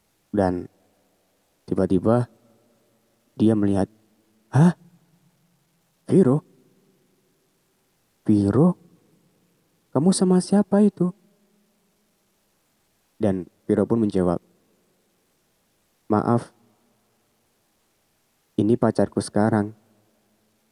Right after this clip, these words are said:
Kemarin aku nggak jadi pergi dari Bekasi. Aku tetap stay di sini. Jadi aku dari kemarin-kemarin masih di Bekasi. Dan sekarang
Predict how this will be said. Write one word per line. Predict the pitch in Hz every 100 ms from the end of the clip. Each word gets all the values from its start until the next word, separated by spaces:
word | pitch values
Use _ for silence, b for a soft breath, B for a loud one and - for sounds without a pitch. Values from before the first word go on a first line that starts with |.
| _ _ _
Kemarin | 104 98 95 107 123 - _ _
aku | 107 123
nggak | 110 95
jadi | 98 101 98 - _ _ _ _ _ _ _ _ _
pergi | - 104 104
dari | 101 95 98 101 - _ _ -
Bekasi. | 101 113 123 104 107 - _ _ _ _ _ _ -
Aku | 101 120
tetap | 107 107 -
stay | - 107 104
di | 104 104
sini. | - 104 95 95 _ _ _ _ _ _ _ _ _ _ _ _ -
Jadi | 95 113
aku | 120 - 123 120 - _ _ _
dari | - 101 101
kemarin-kemarin | 101 98 98 98 95 110 135 139 _ _ _ _ _ _ _ _ _ _ _ _ _
masih | 101 104 101
di |
Bekasi. | 92 107 123 107 95 - - -
Dan | 95 87
sekarang | - 95 95 120 127